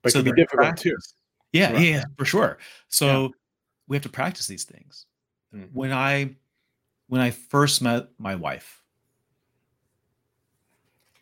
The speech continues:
Speaker 2: I recognized that I wanted to create this relationship from a place of practice. Just like we exercise any other muscle,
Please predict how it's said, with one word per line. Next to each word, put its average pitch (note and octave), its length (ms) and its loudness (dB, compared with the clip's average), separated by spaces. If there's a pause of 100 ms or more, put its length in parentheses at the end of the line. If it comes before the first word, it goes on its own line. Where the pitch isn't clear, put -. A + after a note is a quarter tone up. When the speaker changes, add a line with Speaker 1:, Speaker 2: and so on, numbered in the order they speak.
(1000)
Speaker 2:
I A#2+ 100 -6
recognized G#2+ 1080 -4 (680)
that G#2+ 320 -10 (400)
I A#2+ 100 -10
wanted A#2+ 400 -4
to - 140 -12
create - 840 -6
this - 220 -8
relationship F#2+ 580 -4
from F#2 140 -16
a E2+ 60 -16
place - 260 -10
of - 140 -20
practice. - 600 4 (4000)
Just - 160 -2
like B2 160 -2
we G#2 160 -4 (540)
exercise A#2 540 2
any A2+ 180 0
other F2 140 -2
muscle, E2 460 2